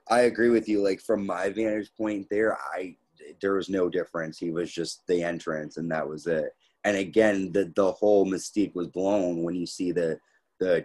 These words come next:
tech crew guy just come and lift up the fucking tombstone like it's made of plastic. Like, literally, I thought it was gonna need two people. He straight up just picked it up and left. And I was like, "Oh,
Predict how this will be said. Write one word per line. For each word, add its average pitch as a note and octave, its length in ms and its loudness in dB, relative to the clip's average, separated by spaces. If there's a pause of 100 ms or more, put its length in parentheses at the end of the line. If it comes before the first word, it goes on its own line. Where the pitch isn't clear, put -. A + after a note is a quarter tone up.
(100)
tech G2 400 -2
crew G2 380 0
guy F2 300 4
just D#2+ 240 -8
come F#2 280 -2
and E2 200 -6
lift F#2 280 -2
up F#2 180 0
the F2 80 -6
fucking F2 400 -2
tombstone F2+ 560 -4
like D#2 200 -4
it's D2+ 240 -6
made E2+ 220 -2
of D#2+ 160 -4
plastic. F2+ 640 0
Like, D#2 180 -2
literally, F2+ 720 2 (540)
I G#2 220 4
thought A2+ 260 4
it G2+ 80 6
was F2+ 100 -4
gonna G2+ 160 0
need F#2+ 320 -4
two G2 200 -4
people. G#2+ 380 -4
He G2 160 -8
straight G#2 280 0
up F2 80 -2
just - 240 -8
picked - 220 -2
it F#2+ 80 0
up F#2 180 2
and F2 120 -2
left. F2+ 340 0
And E2+ 60 -2
I F2 40 0
was E2+ 100 -4
like, D#2+ 140 0
"Oh, F#2 240 2